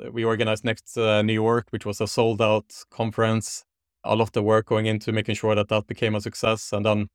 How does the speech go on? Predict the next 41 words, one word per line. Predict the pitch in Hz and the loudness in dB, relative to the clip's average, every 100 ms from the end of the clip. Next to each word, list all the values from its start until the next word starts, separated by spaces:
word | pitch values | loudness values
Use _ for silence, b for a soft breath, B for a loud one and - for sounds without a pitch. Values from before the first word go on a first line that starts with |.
| _ _ - | _ _ 0
moving | 120 113 113 | 2 4 2
on | 110 | 0
to, | - 110 107 | -2 -2 0
uh, | 104 104 _ _ | -2 -4 _ _
Next | 120 110 | -4 -2
Valletta, | - 110 113 120 | 0 0 0 -4
which | 107 - | -4 -6
is | 107 | -2
our | 104 101 | 0 0
second | - 107 117 107 107 - | -2 -2 -2 -2 -4 -2
major | 110 110 110 | 2 2 0
conference | - 113 107 117 117 | -2 -2 0 0 2
that | - 104 - | 0 -2 -2
grew | - 110 107 | 0 0 0
fifty | 120 - 110 | -2 -2 -4
percent | 110 - 110 110 | -2 0 0 -2
from | - 113 | -2 0
year | 107 | 0
to | 117 | 0
year | 110 113 110 | 0 2 2
and | 101 101 92 _ | 0 -4 -12 _
became | - 120 110 | -8 -2 0
voted | 110 110 - 107 | 0 -2 -4 -4
the, | 107 110 | -2 0
uh, | 107 - _ _ _ _ _ | 0 -4 _ _ _ _ _
best | 123 107 - - - | -2 -2 -8 -18 -8
industry | 127 110 107 117 113 | -6 -4 -4 0 2
event | 113 120 - | 2 0 -4
of | 113 | -4
the | 113 | -2
entire | 110 107 | 2 2
year | 107 107 120 120 | 4 4 2 -2
globally, | - 113 113 117 120 | -2 0 2 2 2
which | 107 - | 0 0
we | 107 | 2
were | 107 104 | 4 2
super | - 117 110 | 0 -2 0
proud | 117 107 | 2 2
of | 113 110 | 2 2
as | 107 - | 0 2
well. | 110 117 | 2 0